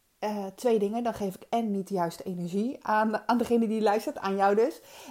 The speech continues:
En, eh, daarnaast, ehm, ja, merkte ik ook, ik had gewoon zo'n behoefte aan even zo'n half uurtje. Lekker niks in de auto. Gewoon tijd voor mezelf.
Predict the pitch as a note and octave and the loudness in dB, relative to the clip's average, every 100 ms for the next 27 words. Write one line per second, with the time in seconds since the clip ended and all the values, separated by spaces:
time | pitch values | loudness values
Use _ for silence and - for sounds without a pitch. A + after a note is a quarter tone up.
0 | - - C4 C4+ C4+ C4 - B3+ B3 A#3 | -20 4 8 8 8 6 2 4 4 4
1 | B3 C#4+ D4 C#4 C#4 - - A#3 A3+ A3+ | 4 6 6 4 2 -10 -2 2 2 2
2 | A3 G#3+ G#3+ G3+ - - - B3 D#4+ C4+ | 0 0 -4 -6 -10 -20 -6 -2 2 4
3 | D4 D4+ C4+ - B3+ - B3+ A#3+ A#3+ A3 | 4 2 0 2 0 -4 -10 -6 -4 -4
4 | F3+ A3+ B3 C4+ B3 A3+ A#3+ - F#3+ G3 | -2 0 2 2 2 0 -2 -4 -6 -6
5 | - B3 A#3 G#3 G#3 G3 G3 A3 A#3 - | -4 -4 -4 -6 -8 -8 -6 -4 -6 -6
6 | G#3+ G3+ G3 G#3 F#3+ F#3 - - _ - | -4 -4 -4 -10 -10 -12 -20 -20 _ -6
7 | B3+ C4 G#3 A3 G4 - G#3+ F#3 - B3+ | -6 -4 -4 -2 -4 -6 -6 -8 -6 -4
8 | C#4+ C#4+ - A#3+ A#3 A#3 A#3+ - A3 A3 | -2 -4 -4 -2 0 0 -2 -4 -4 -4
9 | G#3+ G#3 C#4 C#4+ - G3+ F3+ A#3+ B3 A#3 | -4 -6 -4 -6 -6 -8 -4 -2 0 0
10 | A3+ A#3 - | 0 -2 -6